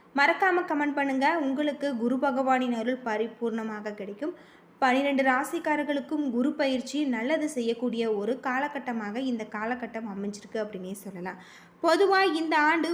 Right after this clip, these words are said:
ஒன்று ஐந்து இரண்டாயிரத்தி இருபத்தி நான்கு அன்று குரு பகவான் கிருத்திகை நட்சத்திரம்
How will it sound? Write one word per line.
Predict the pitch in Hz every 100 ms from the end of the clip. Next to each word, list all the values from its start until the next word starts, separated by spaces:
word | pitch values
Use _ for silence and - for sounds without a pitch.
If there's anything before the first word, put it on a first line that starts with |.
| 294
ஒன்று | 269 277 302 302 269
ஐந்து | 277 269
இரண்டாயிரத்தி | 277 240 247 262 254 254 240
இருபத்தி | 240 240 247
நான்கு | 240 240 233 214
அன்று | 208 214 220 320 - - - -
குரு | 294 381
பகவான் | 392 370 339 302 311
கிருத்திகை | 311 254 - 311 302
நட்சத்திரம் | 277 247 247 - 254 262